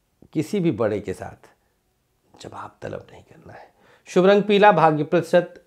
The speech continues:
फिफ्टी नाइन, उनसठ। बात अब आज के भाग्याक्षर की, वो छोटा सा भाग्याक्षर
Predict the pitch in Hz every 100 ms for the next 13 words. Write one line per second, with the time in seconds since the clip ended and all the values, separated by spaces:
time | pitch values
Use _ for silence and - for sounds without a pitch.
0 | _ _ 147 - 127 101 90 - - _
1 | _ - 127 123 120 - - - _ _
2 | _ _ - _ _ - - 147 175 -
3 | - - 170 190 - 147 180 - 135 135
4 | - _ _ _ _ _ _ _ _ _
5 | 104 - 170 165 139 147 - 98 - -
6 | _ _ _ _ _ 120 127 127 - -
7 | 214 196 - 110 87 120 104 127 120 -
8 | 92